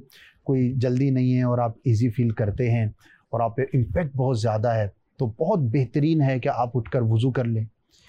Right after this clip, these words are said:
آپ refresh ہو جائیں گے۔ وضو کر کے آپ ویسے ہی ثواب کی نیت سے کریں گے، ثواب ملے گا، تو آپ اس کیفیت سے بہت جلدی باہر آ جائیں گے۔ fresh ہو کر، کروٹ بدل کر دوبارہ جو ہے وہ آپ سو جائیں، تو انشاءاللہ عز و جل فوری طور پر تو یہ ایک اس کا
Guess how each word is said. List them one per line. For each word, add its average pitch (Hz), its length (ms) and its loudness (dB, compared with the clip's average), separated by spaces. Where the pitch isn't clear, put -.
آپ 123 180 -2
refresh 143 580 0
ہو 127 80 2
جائیں 113 260 0
گے۔ 107 280 -4
وضو 127 220 2
کر 123 180 -2
کے 113 120 -4
آپ 120 180 0
ویسے 113 260 0
ہی 143 280 2
ثواب 131 300 0
کی 143 80 0
نیت 127 200 2
سے 127 120 -2
کریں 120 260 0
گے، 120 60 2
ثواب 117 320 0
ملے 110 280 2
گا، 117 80 2
تو 113 220 -2
آپ 160 240 0
اس 190 160 -2
کیفیت 170 560 0
سے 190 100 0
بہت 139 260 0
جلدی 131 360 0
باہر 147 260 0
آ 113 100 0
جائیں 104 200 0
گے۔ 117 60 2
fresh 202 340 -2
ہو 160 80 2
کر، 135 200 -2
کروٹ 123 420 -2
بدل 120 340 0
کر 113 180 -2
دوبارہ 120 320 2
جو 123 160 0
ہے 117 60 4
وہ 113 200 2
آپ 110 180 -4
سو 139 180 -2
جائیں، 131 220 0
تو - 120 -2
انشاءاللہ 135 460 2
عز 123 180 0
و 120 100 0
جل 123 160 0
فوری 175 380 0
طور 156 180 -2
پر 135 200 -4
تو 127 140 -2
یہ 123 120 2
ایک 113 120 -2
اس 107 140 -2
کا 135 160 -2